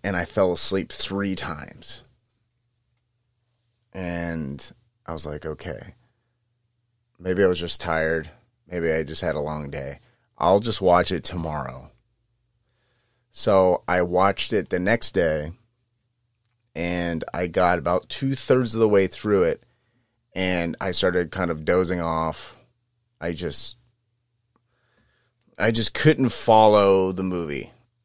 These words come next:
Not that I couldn't follow it, it's just everything that was happening in the world that was being constructed just didn't make any sense to me. So my attention waned. I may have looked down at my phone once or twice.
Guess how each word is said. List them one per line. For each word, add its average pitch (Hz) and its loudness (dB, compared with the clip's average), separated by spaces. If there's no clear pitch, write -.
Not 135 2
that 151 6
I 101 4
couldn't 110 -4
follow 98 4
it, 85 -2
it's 85 -2
just - -2
everything 120 2
that 87 2
was 92 -2
happening 120 0
in 107 -2
the 95 2
world 98 0
that 95 4
was 90 0
being 101 0
constructed 104 0
just 101 -6
didn't 101 -2
make 95 0
any 85 -6
sense 80 -4
to 73 -6
me. 69 -14
So 92 2
my 82 -4
attention 87 -6
waned. 80 -8
I 78 -10
may 82 -6
have 82 -6
looked 82 -10
down 69 -10
at - -12
my - -12
phone 64 -10
once 55 -12
or - -20
twice. - -16